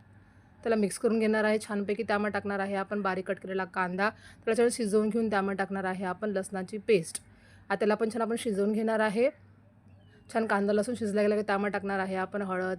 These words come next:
तिखट, धनापूड, गरम मसाला, छान मिक्स करून घेणार आहे. आता यामध्ये टाकणार आहे चवीनुसार मीठ आणि दोन मोठे चमचे टाकणार आहे बेसन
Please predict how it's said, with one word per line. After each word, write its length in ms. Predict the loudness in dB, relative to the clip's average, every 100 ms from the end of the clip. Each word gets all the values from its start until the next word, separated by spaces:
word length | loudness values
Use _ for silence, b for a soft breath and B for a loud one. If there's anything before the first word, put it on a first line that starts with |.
| -6
तिखट, 320 | -6 -4 -4 -4
धनापूड, 460 | -8 -8 -6 -4
गरम 280 | -4 -6 -6
मसाला, 400 | -8 -4 -4 -4 B B B -2
छान 140 | 0
मिक्स 220 | 2 0 -2
करून 200 | 0 2
घेणार 260 | 2 2
आहे. 220 | 0 0
आता 140 | 0 0
यामध्ये 300 | 0 -2 -2
टाकणार 180 | -4 -4
आहे 180 | -4
चवीनुसार 600 | -4 -4 -4 -6 -4 -4
मीठ 300 | -4 0 0 -2 -10 -20 -20 -20 -20 -20 -12 0
आणि 120 | 4
दोन 220 | 6 6
मोठे 240 | 4 2 0
चमचे 280 | 0 0
टाकणार 280 | 0 0 -2
आहे 200 | -2 -2
बेसन 460 | 2 2 2 -2